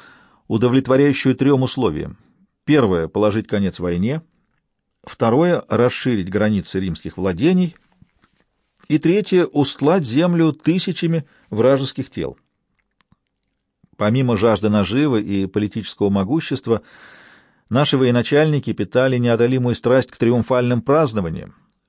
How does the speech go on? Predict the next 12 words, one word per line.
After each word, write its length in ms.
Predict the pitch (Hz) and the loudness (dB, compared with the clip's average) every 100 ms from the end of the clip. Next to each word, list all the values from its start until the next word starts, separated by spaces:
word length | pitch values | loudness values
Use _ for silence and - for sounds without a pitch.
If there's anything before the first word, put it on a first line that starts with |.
| - | -20
что 400 | - 104 104 95 | -6 0 2 2
беспрестанно 880 | 107 - 123 123 - 123 85 73 80 | -2 -4 -6 -4 -2 -2 -2 -8 -10
заставляло 520 | 90 - 95 127 107 | -8 -6 -2 0 0
нас 260 | 120 165 | -2 -4
вести 440 | 104 101 - 143 175 | -6 -8 -6 -4 -4
несправедливые 720 | 139 - 107 101 117 127 120 | -6 -6 -6 -6 -6 -4 -4
войны. 360 | 92 73 62 - _ _ _ _ _ _ _ _ _ _ _ _ _ _ _ _ _ _ _ | -4 -6 -8 -16 _ _ _ _ _ _ _ _ _ _ _ _ _ _ _ _ _ _ _
Обстановка 580 | - 107 - 127 135 - | -6 -4 -2 0 0 0
на 120 | 120 | -2
площади 520 | 113 131 185 - 151 151 | -2 -2 -2 -2 -2 -2
разительно 580 | 110 110 143 156 131 | 0 0 -2 -4 -4
переменилась. 800 | 120 120 117 113 85 - - - | -2 -2 -2 -2 -4 -8 -16 -20